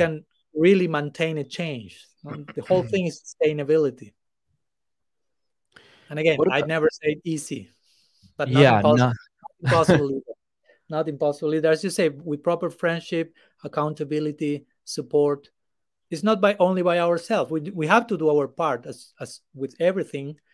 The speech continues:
Speaker 1: but we
Speaker 2: Yeah.
Speaker 1: also need group, sangha, family. So that helps a lot as well.
Speaker 2: <sighs> Yeah, I, I see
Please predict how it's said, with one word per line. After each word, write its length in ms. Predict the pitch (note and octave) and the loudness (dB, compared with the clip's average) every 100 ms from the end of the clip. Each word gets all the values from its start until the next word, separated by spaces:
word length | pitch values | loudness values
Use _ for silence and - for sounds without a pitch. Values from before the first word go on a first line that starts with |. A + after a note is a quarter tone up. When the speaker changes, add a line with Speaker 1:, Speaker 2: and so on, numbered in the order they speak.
| _ _ - | _ _ -10
Speaker 1:
but 120 | D3+ | -2
we 80 | D#3+ | 2
Speaker 2:
Yeah. 60 | D#3+ | 4
Speaker 1:
also 260 | E3 - | 2 -2
need 200 | C#3+ C#3 - _ _ _ _ _ _ _ - | -8 -10 -12 _ _ _ _ _ _ _ -14
group, 320 | D3+ D#3+ D#3 D#3 | -2 4 2 2
sangha, 580 | - D3 D3 D3 C#3+ C#3 | -6 -6 -4 -4 -4 -6
family. 500 | - C#3 C#3 C3+ C3 | -10 -8 -6 -6 -8
So 380 | - C3 B2 B2 _ _ _ _ _ _ - | -8 -6 -6 -8 _ _ _ _ _ _ -10
that 140 | C#3+ | -8
helps 260 | D3+ C3+ - | -6 -8 -8
a 40 | |
lot 160 | C3+ B2 | -10 -10
as 120 | A#2+ - | -14 -16
well. 200 | B2 B2+ _ _ _ _ - | -16 -16 _ _ _ _ -10
Speaker 2:
<sighs> 80 | - - - - | -8 -8 -12 -6
Yeah, 280 | B2+ C#3 C3 | 2 4 6
I, 140 | B2 - | 4 2
I 100 | C3+ | 0
see 460 | - - E3+ D3 | -2 -2 2 2